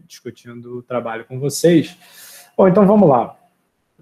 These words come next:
É, o meu trabalho é sobre inovação de produto na análise de fusões e aquisições horizontais, que é um tema que eu já venho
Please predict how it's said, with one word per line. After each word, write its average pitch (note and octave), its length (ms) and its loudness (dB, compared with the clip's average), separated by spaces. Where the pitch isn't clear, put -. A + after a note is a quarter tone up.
É, C#3 540 4
o C#3+ 60 0
meu F#3 160 0
trabalho D3 500 -2
é B2 80 -4
sobre C3+ 560 -4
inovação C3+ 400 -4
de D3+ 80 -4
produto C3 840 -6
na B2+ 180 -10
análise B2 460 -6
de B2+ 360 -8
fusões B2+ 560 -8
e - 20 -4
aquisições A#2 540 -12
horizontais, A#2 840 -8
que - 80 -10
é - 20 -8
um A2 80 -8
tema A#2+ 240 -6
que A#2+ 80 -6
eu B2+ 60 -2
já C3 120 -6
venho B2+ 680 -2